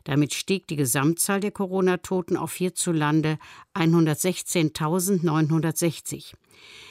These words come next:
Die Hospitalisierungsrate wurde zuletzt mit drei Komma acht sieben angegeben.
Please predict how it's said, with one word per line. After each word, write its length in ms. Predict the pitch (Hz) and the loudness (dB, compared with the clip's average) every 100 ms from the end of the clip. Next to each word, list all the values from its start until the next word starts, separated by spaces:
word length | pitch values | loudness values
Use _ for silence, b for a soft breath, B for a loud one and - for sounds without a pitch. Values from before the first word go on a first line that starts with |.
| B | B
Die 100 | 196 | 0
Hospitalisierungsrate 1400 | 196 226 - 202 208 180 143 175 208 233 - 208 220 226 190 | 2 2 0 0 2 2 2 2 2 2 0 0 -2 -2 -2
wurde 220 | 190 180 | -2 -2
zuletzt 500 | - 170 151 - - | -2 0 0 -2 0
mit 220 | 156 - | 0 -2
drei 220 | 135 139 | -2 -2
Komma 340 | - 165 151 - | -2 0 0 0
acht 300 | 151 123 - | -4 -6 -6
sieben 380 | 165 185 156 139 | -2 0 0 -2
angegeben. 720 | 139 127 120 135 117 143 | -2 -4 -4 -8 -8 -10